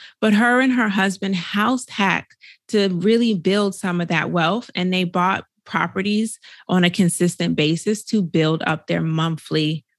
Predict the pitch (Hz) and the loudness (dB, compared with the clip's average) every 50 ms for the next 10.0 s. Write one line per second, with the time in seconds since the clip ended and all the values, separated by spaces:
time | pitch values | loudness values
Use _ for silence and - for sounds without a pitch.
0 | _ - 165 151 143 156 156 147 - 151 147 147 147 - - - 185 190 202 208 | _ -2 -2 0 2 2 2 2 0 -2 -2 -2 -4 -4 -2 -2 0 2 2 2
1 | 196 196 202 160 151 139 - 175 127 - - - - - _ - - 175 170 175 | 2 2 0 0 0 0 -4 -6 -10 -12 -16 -20 -20 -20 _ -4 -2 0 2 2
2 | 170 165 - - - - - - 226 226 226 226 247 220 208 196 170 - - 156 | 2 0 -2 -8 -10 -8 -4 0 0 0 2 2 0 0 0 -2 -4 -2 -2 0
3 | 156 156 151 156 160 156 165 160 - 160 156 165 165 165 165 - - 175 156 156 | 0 2 0 0 -2 -2 -6 -6 -4 -4 -4 -2 -2 -4 -6 -4 -4 -2 0 0
4 | 156 156 151 - 151 160 156 151 156 151 - 175 160 165 165 170 165 147 156 151 | 0 0 -2 -2 -2 -2 0 -2 -2 -4 -4 -4 -2 -2 -2 -2 -2 -2 -2 0
5 | 147 147 147 151 151 - - 143 143 143 156 151 147 156 175 208 - 233 240 254 | 0 0 0 -2 -4 -6 -4 -4 -4 -2 -2 -2 -2 -2 -4 -2 -2 0 0 2
6 | 247 202 165 131 - _ - - - _ _ - - 170 160 196 208 196 214 233 | 2 2 0 -2 -4 _ -20 -20 -20 _ _ -6 -4 -2 2 2 4 4 4 4
7 | 269 302 285 - 269 254 247 - 254 247 240 226 220 220 220 220 - - - 196 | 2 2 2 0 0 0 0 0 0 0 0 0 0 -2 -2 -4 -6 -6 -4 -4
8 | 202 - 208 202 220 214 247 233 - - - 190 185 202 214 208 - 233 226 214 | -2 -2 -2 -4 -4 -4 -6 -8 -6 -2 -2 0 0 0 -2 -2 -2 -2 0 0
9 | 214 214 214 220 202 214 208 220 233 - - - 214 190 170 165 160 160 170 190 | 0 0 -2 -2 -2 0 0 -2 -2 -4 -4 -2 0 2 2 2 2 0 -2 -4